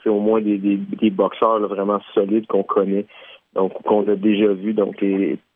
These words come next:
tout le monde qui est sur la carte, comme j'expliquais, est en grande forme. Euh, donc, euh, y a aucune raison, là, de pas avoir un bon spectacle samedi soir.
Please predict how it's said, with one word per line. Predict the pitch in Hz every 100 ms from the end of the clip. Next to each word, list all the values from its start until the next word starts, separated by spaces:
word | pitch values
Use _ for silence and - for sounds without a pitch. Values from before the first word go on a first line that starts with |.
| _
tout | -
le | 135
monde | 131 131
qui | 120
est | 113
sur | - 107
la | 98
carte, | 113 113
comme | 110 101
j'expliquais, | 95 95 - 107 101 95
est | 98 -
en | 92
grande | 98 101 110 101
forme. | - 120 120 - - _ _ _ -
Euh, | 92 92 90 -
donc, | 92 95 90
euh, | 92 90 87
y | 90
a | 80
aucune | 82 101 - 123
raison, | 113 120 107 123 120
là, | 117 117
de | 107 98 113
pas | 107 131 113
avoir | 107 110
un | 104
bon | 98 104
spectacle | - - - 90 -
samedi | 92 -
soir. | -